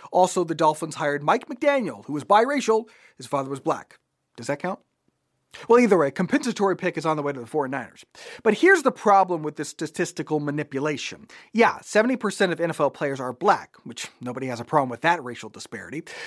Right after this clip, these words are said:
But N F L players are not the pool of candidates in selecting a head coach. So the racial makeup of the N F L players is irrelevant. Only a third of N F L head coaches ever played in the league. And the most commonly highly regarded head coaches today, people like,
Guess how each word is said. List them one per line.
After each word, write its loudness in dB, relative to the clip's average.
But 8
N 4
F 4
L 8
players 0
are -6
not 0
the -8
pool -2
of -2
candidates -4
in -6
selecting -4
a -2
head -8
coach. -6
So 2
the 4
racial 2
makeup 0
of -8
the -6
N -2
F -4
L 2
players -4
is -10
irrelevant. -4
Only 6
a 4
third -2
of -4
N 2
F 0
L 2
head -6
coaches -6
ever 2
played -2
in -4
the -2
league. -6
And 4
the 6
most 2
commonly 0
highly 2
regarded 2
head -4
coaches -4
today, 0
people -2
like, 2